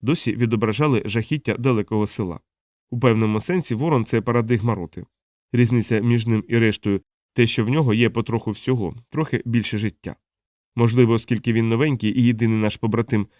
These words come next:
з півночі, він символізує наше життя на службі в пані. Його моральні страждання стали нашими моральними стражданнями.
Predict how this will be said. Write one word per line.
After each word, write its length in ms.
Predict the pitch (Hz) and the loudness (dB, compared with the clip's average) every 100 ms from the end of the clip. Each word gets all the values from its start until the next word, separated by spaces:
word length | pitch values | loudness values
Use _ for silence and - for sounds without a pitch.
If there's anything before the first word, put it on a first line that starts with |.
| _ | _
з 120 | - | -8
півночі, 520 | 147 151 110 - 95 - _ _ - | -2 0 0 -4 -10 -12 _ _ -4
він 180 | 190 | -2
символізує 580 | 208 131 120 117 135 147 | 0 0 2 2 2 2
наше 260 | 113 110 110 | 0 -2 -2
життя 360 | 110 - 151 | -4 -2 -2
на 140 | 139 107 | 0 -2
службі 360 | - 117 101 | -2 -2 -2
в 80 | 127 | -6
пані. 340 | - 82 78 - - _ _ _ _ | -6 -10 -10 -14 -20 _ _ _ _
Його 220 | 120 120 | 0 2
моральні 360 | 120 123 117 113 | 2 2 0 -2
страждання 520 | - 113 110 156 117 | -2 -4 -4 -2 -2
стали 300 | 101 120 113 | -2 0 0
нашими 400 | 120 127 113 101 | 0 -2 -2 -2
моральними 460 | 117 113 107 104 104 | -2 -2 0 -2 -4
стражданнями. 680 | - 120 110 87 80 85 | -4 -6 -6 -8 -8 -12